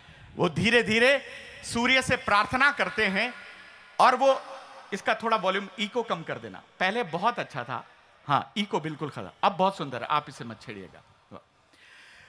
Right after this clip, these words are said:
सूर्य के तेवर बदलते हुए देखते हैं। मैं प्रारंभ करना चाहता हूं मित्रों, हनुमान जी कहते हैं कि "हे सूर्य देव, आज तुम उगने की जल्दी मत करना।" वो कहते हैं, "हे सूर्य देव,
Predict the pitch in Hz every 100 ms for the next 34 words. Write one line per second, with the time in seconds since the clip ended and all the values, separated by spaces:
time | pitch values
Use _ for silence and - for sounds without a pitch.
0 | _ - - 277 311 320 320 - 262 285
1 | 320 269 269 302 294 269 269 254 233 277
2 | 247 302 311 - - - - - 190 262
3 | 294 - 240 269 311 320 294 269 294 269
4 | 262 285 277 247 294 302 190 214 247 294
5 | 311 294 202 247 269 262 277 311 - -
6 | 262 269 - - 147 294 320 - 262 285
7 | 254 247 302 - 196 254 269 - 254 -
8 | 214 233 285 262 165 208 202 151 165 -
9 | 131 110 87 _ _ _ _ _ _ _
10 | _ _ _ _ - 143 254 247 240 240
11 | 294 277 311 226 240 277 - 262 302 294
12 | 226 277 311